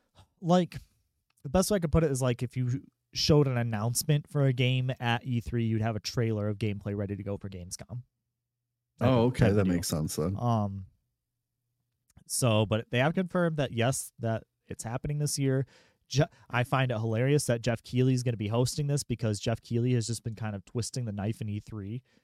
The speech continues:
Speaker 1: as E three has gotten
Speaker 2: <laughs>
Speaker 1: canceled. Um, <coughs> so that, that's funny. Um, but yeah, uh, I just wanna throw that in there 'cause I actually like Gamescom. I would love to go to Gamescom. I would love to go to Gamescom more than E three <coughs> because it's more,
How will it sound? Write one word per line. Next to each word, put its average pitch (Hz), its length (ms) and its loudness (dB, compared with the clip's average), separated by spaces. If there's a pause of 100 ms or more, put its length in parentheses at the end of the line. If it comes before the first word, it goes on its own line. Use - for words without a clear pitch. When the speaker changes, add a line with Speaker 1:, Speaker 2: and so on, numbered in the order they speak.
(120)
Speaker 1:
as 117 180 -4
E 113 120 -10
three 113 180 -8
has 107 120 -6
gotten 110 220 -10
Speaker 2:
<laughs> - 40 -6
Speaker 1:
canceled. 131 480 -2 (560)
Um, 110 380 0 (640)
<coughs> - 380 -8 (200)
so 113 400 0
that, 113 180 -2 (160)
that's 113 200 0
funny. 104 300 -2 (340)
Um, 107 380 2 (180)
but 233 200 4 (160)
yeah, 220 160 6 (280)
uh, 120 280 4 (1000)
I 135 100 6
just 139 120 2
wanna 147 140 6
throw 143 160 6
that 123 100 6
in 127 80 0
there 131 120 2
'cause - 140 -8
I 107 100 0
actually 120 220 0
like 117 140 -4
Gamescom. 110 640 -4
I 110 100 0
would 113 140 2
love 104 120 -2
to 107 60 -8
go 107 80 2
to 104 60 -2
Gamescom. 107 460 -2
I 123 120 4
would 147 80 4
love 117 100 2
to 117 60 -2
go 120 80 4
to 113 80 0
Gamescom 110 400 -2
more 107 220 0
than 101 120 -2
E 92 100 -2
three 101 340 -8 (1200)
<coughs> - 240 -20
because 123 300 0
it's 110 120 -8
more, 120 280 4